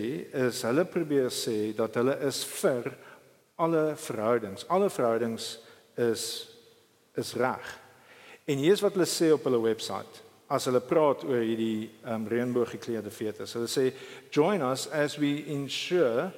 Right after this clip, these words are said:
that disrespectful language, attitudes and abuse have no place in our sport. United we rise." Die punt wat hulle probeer maak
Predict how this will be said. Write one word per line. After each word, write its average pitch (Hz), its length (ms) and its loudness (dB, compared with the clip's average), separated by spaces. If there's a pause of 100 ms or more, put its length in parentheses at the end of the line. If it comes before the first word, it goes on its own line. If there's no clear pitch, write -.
(420)
that 127 300 0
disrespectful 165 800 0
language, 113 680 -4
attitudes 135 880 -2
and 160 200 -2
abuse 120 520 -2
have 120 180 -2
no 127 220 2
place 135 400 0
in 131 80 -6
our 120 120 -4
sport. - 520 -6 (320)
United 123 580 -2 (240)
we 113 160 -4
rise." 104 560 -6 (1300)
Die 143 100 -2
punt 226 280 2
wat 202 160 2
hulle 143 120 4
probeer 120 360 2
maak 107 480 -6